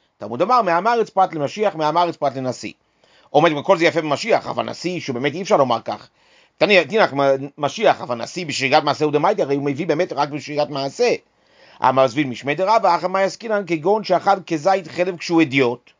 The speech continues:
ונטמא לנשיא, ואחר כך נודע לו שחטא,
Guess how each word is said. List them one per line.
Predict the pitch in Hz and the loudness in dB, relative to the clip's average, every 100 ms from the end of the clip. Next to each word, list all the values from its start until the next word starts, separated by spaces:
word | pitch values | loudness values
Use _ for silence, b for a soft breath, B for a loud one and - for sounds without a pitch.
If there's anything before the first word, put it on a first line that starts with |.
| b b b b | b b b b
ונטמא | 156 160 151 175 226 | -2 -2 2 4 4
לנשיא, | 240 208 - 147 151 | 4 0 -2 -6 -2
ואחר | 165 170 160 202 | -2 -2 -4 -2
כך | |
נודע | 196 175 180 185 | -2 2 4 4
לו | 175 | 2
שחטא, | 160 147 135 - 123 | -4 -2 -2 0 0